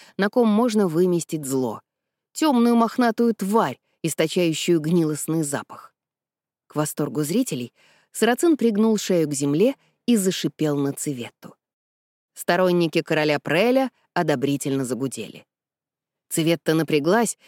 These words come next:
и подняла переднюю лапу, как кошка перед атакой. Но тут кто-то из зрителей для потехи кинул в неё костью.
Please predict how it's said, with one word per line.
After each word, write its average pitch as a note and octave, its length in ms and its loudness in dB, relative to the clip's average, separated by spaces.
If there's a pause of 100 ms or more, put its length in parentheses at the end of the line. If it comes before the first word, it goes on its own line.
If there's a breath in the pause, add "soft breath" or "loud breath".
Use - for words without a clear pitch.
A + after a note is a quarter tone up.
(120)
и F3 80 0
подняла G#3 420 2
переднюю A#3 520 2
лапу, A#3 400 0
как F3+ 200 -4 (140)
кошка - 420 -2
перед C#3+ 240 -4
атакой. - 480 -10 (720)
Но B3 160 2
тут F4 260 0
кто-то - 300 -2
из A3+ 260 0
зрителей G3+ 540 2
для F#3+ 160 2
потехи C4 580 0 (260 loud breath)
кинул D#4 320 4
в A3 100 0
неё A#3+ 260 4
костью. - 640 -6